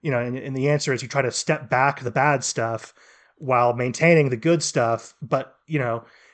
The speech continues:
when you're in the moment, how do you make those judgments of, you know, what's expendable or what's, what's an excess that went too far a-, and what's something that we can, you know, bring back from the old ways that wasn't so bad? I mean, n-, none of these things, uh,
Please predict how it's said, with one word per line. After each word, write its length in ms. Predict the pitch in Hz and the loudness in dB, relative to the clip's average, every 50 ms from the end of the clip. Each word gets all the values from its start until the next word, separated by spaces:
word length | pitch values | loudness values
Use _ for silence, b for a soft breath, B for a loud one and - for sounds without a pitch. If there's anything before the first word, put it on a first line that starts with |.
| b b b b | b b b b
when 160 | - 151 147 147 | -2 0 0 2
you're 140 | 143 147 | 4 4
in 100 | 196 208 | 6 6
the 60 | 170 147 | 4 4
moment, 480 | 143 151 175 180 165 151 127 127 135 | 4 4 4 4 4 4 2 -2 -6
how 200 | - - 113 170 | -6 -4 -2 -2
do 60 | 165 160 | 0 2
you 160 | 151 139 127 | 2 0 2
make 220 | 131 139 151 147 | 2 2 0 0
those 220 | - 143 120 113 - | 0 -4 -4 -4 -4
judgments 640 | - - 151 156 151 147 127 120 117 110 110 - 131 | -2 0 2 2 2 0 -4 -8 -8 -8 -8 -8 -8
of, 180 | 117 110 - - | -8 -8 -10 -12
you 100 | 151 131 | -10 -8
know, 120 | 120 110 110 | -6 -6 -2
what's 260 | 113 143 143 - - | 0 -2 -2 -2 -2
expendable 560 | 131 - - - 151 147 143 143 135 120 143 | -6 -6 0 2 2 2 4 2 0 2 2
or 340 | 135 135 135 135 135 131 120 | 2 4 4 2 2 2 0
what's, 300 | 117 139 139 - - - B B B B | 0 0 -2 -2 -4 -10 B B B B
what's 160 | - 175 - 156 | -2 0 0 0
an 80 | 151 151 | -2 -2
excess 480 | 151 147 - - - 160 147 143 - | -4 -4 -4 -2 0 0 0 0 -2
that 100 | - 156 139 | -4 -6 -8
went 180 | 139 139 135 - | -8 -8 -8 -8
too 160 | - 139 123 | -6 -6 -6
far 500 | - - 139 131 135 135 135 135 135 135 B B B B B B B | -2 0 2 2 2 2 0 0 -2 -4 B B B B B B B
a-, 60 | - 147 | -12 -10
and 420 | 143 139 143 139 135 123 123 123 | -10 -8 -8 -8 -6 -6 -2 0
what's 180 | 139 147 143 - | 0 0 0 0
something 400 | - 160 147 147 - 143 139 127 | 0 0 0 0 -2 -4 -2 -2
that 140 | 131 - 135 | -4 -6 -6
we 100 | 131 120 | -10 -8
can, 320 | - 127 117 113 120 - | -8 -8 -8 -8 -10 -8
you 60 | 151 | -6
know, 80 | 120 113 | -6 -6
bring 220 | 110 - 143 143 123 | -4 -4 -4 -4 -2
back 320 | 113 123 123 131 131 - | -2 -2 0 0 -2 -2
from 160 | - 143 120 | -6 -10 -8
the 140 | 113 113 113 | -8 -6 -4
old 180 | 123 131 131 127 | -2 -2 -2 -2
ways 320 | 127 131 127 131 135 - | -2 -2 -2 -2 -2 -4
that 80 | - 127 | -6 -8
wasn't 240 | 135 123 - 127 - | -8 -8 -8 -8 -6
so 160 | - 127 120 | -4 -4 -4
bad? 400 | 107 127 117 123 131 131 131 - B B B B B B B B | -4 -2 -2 0 0 -2 -2 -4 B B B B B B B B
I 140 | 151 151 151 | -10 -6 -2
mean, 180 | 143 143 151 | -2 -2 -4
n-, 320 | - 180 180 175 202 208 196 | -4 -6 -4 -2 -2 0 2
none 220 | 180 160 180 196 202 | 2 4 4 6 4
of 140 | 196 156 139 | 4 2 2
these 220 | 160 147 139 - | -2 -2 -2 0
things, 680 | - 156 143 139 139 135 131 131 120 - - - 107 | 2 2 2 2 2 0 -2 -2 -4 -4 -6 -8 -8
uh, 40 | - | -12